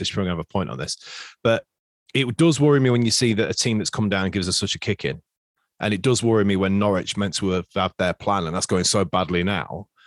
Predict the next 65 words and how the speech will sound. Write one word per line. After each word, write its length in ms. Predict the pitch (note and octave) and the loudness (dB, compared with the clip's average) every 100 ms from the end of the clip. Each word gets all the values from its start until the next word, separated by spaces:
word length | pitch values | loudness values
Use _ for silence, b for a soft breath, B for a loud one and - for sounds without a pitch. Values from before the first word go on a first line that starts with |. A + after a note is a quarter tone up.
| b b b | b b b
I've 200 | - A#2+ | -2 2
always 280 | C3+ A#2+ G#2 | 4 4 2
said 160 | G2+ F#2+ | 0 0
every 160 | E2 | -2
season, 320 | - G#2+ G2 | -2 -2 0
"I 60 | F#2 | 0
don't 160 | G#2 F2 | -2 -2
care, 200 | F#2 E2 | -2 0
I 100 | G#2 | -2
just 200 | - - | -2 -2
go 160 | F#2+ | 0
up. 140 | - - | -2 -8
If 80 | G#2+ | -6
we've 60 | A#2+ | -2
got 100 | D3 | 0
a 40 | |
chance 160 | C3+ C3 | 0 0
to 40 | |
go 100 | A#2 | 0
up, 80 | F#2+ | 0
go 220 | A#2+ A2+ | 2 2
up. 120 | E2+ | 0
It's 140 | F2+ - | -4 -4
been 140 | B2 | -2
twenty 260 | - B2 G#2 | 0 2 2
years, 280 | G2+ F#2 - | 2 0 0
just 200 | - - | -4 -2
get 160 | A#2 F#2+ | 0 0
up 180 | D#2 _ _ - | -4 _ _ -6
and 100 | G#2 | -2
then 80 | G#2+ | 0
see 160 | - | 0
what 100 | G2 | -2
you 60 | D#2 | -2
can 160 | - | -4
do." 180 | F#2 E2+ D#2+ _ _ - | -2 -2 -4 _ _ -6
You 80 | G2+ | -2
know, 160 | G#2 | -2
it's 120 | F#2+ | 0
like, 200 | A#2+ F#2+ | 0 0
get, 160 | G2 - - B B | -2 -6 -8 B B
could 120 | D3 | 0
have 60 | C3+ | 2
gone 160 | C3+ | 2
that 160 | C3 - | 2 0
plane 260 | C#3+ B2+ F#2+ | 0 0 -2
for 100 | F2+ | -4
free, 340 | - A#2 E2+ | -2 0 0
but 120 | E2+ | 0
I 60 | - | 0
don't 160 | D#3 | 2
know 80 | C3+ | 2
what 80 | C#3 | 2
I'm 60 | C#3 | 2
gonna 120 | C3 | 4
do 140 | F3 | 4
when 100 | D3+ | 4
I 60 | G2+ | 2
get 200 | A2 G#2+ | -2 -2
to 180 | - A2+ - B B | 0 -2 -4 B B
Israel. 400 | D#3 C#3+ A2 E2+ | 0 2 0 0
Doesn't 180 | D3 B2 | 0 2
matter, 220 | D3 G#2 | 2 0
just 180 | - - | -2 -2
go, 220 | A#2 G2+ | 0 0